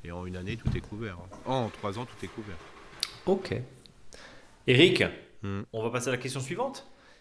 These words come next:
Speaker 1: Oui.
Speaker 2: C'est Lorenzo qui vit dans le soixante-dix-huit et qui nous dit : « Salut à vous, nos joyeux lurons. Tout d'abord, un gros, gros merci à tous les deux pour nous apprendre autant de choses dans la joie et la bonne humeur. Un plaisir de vous écouter au petit déjeuner. Ma question, merci en tout cas Lorenzo.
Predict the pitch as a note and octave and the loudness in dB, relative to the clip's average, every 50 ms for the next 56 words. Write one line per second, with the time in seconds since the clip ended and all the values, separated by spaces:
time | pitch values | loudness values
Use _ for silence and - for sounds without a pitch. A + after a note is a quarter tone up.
0 | - F#2 G#2 A#2+ - - - - C#3 C3 C3 E3+ F3 F#3+ G3 F3 D#3 D#3+ F3 F3 | -6 -4 -4 -4 -2 -2 2 4 6 8 8 10 8 8 6 4 4 2 2 2
1 | E3+ - - C#3 C3+ C3 C3 C3+ C3 C3+ B2 A#2+ A#2 G#2 - - C#3+ C#3 - D3 | 0 0 -2 -2 -2 -2 -2 -4 -2 -2 -2 -2 -2 -4 -4 -2 -2 -2 -2 -4
2 | C#3+ C#3 C3+ C#3 F3+ - - D#3+ D3+ - D3+ C3+ C#3 C#3 C#3 C#3 C3+ D3 E3 F3+ | -6 -6 -6 -8 -8 -6 -8 -8 -8 -8 -6 -6 -4 -2 -2 -2 -4 -6 -6 -6
3 | F3 D#3 D3 D3 - E3 D#3 E3 E3 E3 E3 D3+ C#3 C3+ D#3 F#3 F3+ C#3+ - C3+ | -4 -4 -2 0 2 2 2 2 2 2 2 2 2 0 0 -2 -2 -2 -4 -4
4 | C3+ C3+ B2+ C3 C3 B2+ B2+ C3 B2+ A#2+ B2+ B2 A#2 C#3+ D3 C#3+ C3+ B2+ B2 B2 | -2 -2 0 0 0 0 2 2 2 2 0 0 0 -2 -2 -2 -2 -2 -2 -2
5 | B2 A#2+ A#2 A2+ G#2+ A2 B2+ B2 A#2+ B2+ A#2+ C3 B2+ C3 - - E3 D#3+ - - | -2 -2 -4 -2 0 0 0 2 2 2 0 0 0 0 0 -2 -2 -6 -8 -12
6 | - - - - - B2 B2+ - D#3+ E3 D#3 D#3+ D3+ - C#3 C#3+ C#3 C3 C#3 C3 | -14 -16 -14 -4 -2 -2 2 4 4 6 6 6 4 4 2 0 2 2 2 2
7 | C3 - C#3 C#3 C3+ C3 C#3 C3+ C3 B2+ B2+ - C#3 C3+ B2+ B2 A#2+ A2+ A2 A#2+ | 2 2 0 0 0 0 0 0 0 0 0 0 0 0 2 2 2 2 2 0
8 | A#2 A2 A2 G#2+ G2+ G#2+ G#2 G#2 G#2+ G#2+ A#2 A#2+ A#2+ A2+ G#2+ G#2+ A#2 A2 A#2 A2+ | 0 0 0 0 -2 -2 -4 -4 -4 -2 -2 -2 -2 -2 -2 -4 -4 -4 -4 -4
9 | A2+ G#2+ A#2 A#2+ C3 D3 C#3+ E3+ - - C#3+ A2+ - - A#2 G#2+ - - - C3 | -4 -4 -2 0 0 0 0 0 0 2 0 0 0 -2 -8 -10 -8 -4 2 4
10 | D3 D3 C#3+ D3+ C#3+ C3 A2 F#2 - - - A#2 A#2+ C3 C3 - C#3+ C3+ - - | 6 6 6 6 4 4 2 0 -2 -6 -6 -4 -4 -2 0 0 -2 -2 -2 0
11 | - F3+ F3+ D#3+ C#3 C3 B2+ B2+ - - A#2 G2+ G#2+ G#2+ G#2 G2 G2 F#2+ F#2+ F#2+ | 0 0 0 0 -2 -4 -4 -4 -4 -4 -4 -6 -4 -2 -2 -2 -2 -2 -4 -6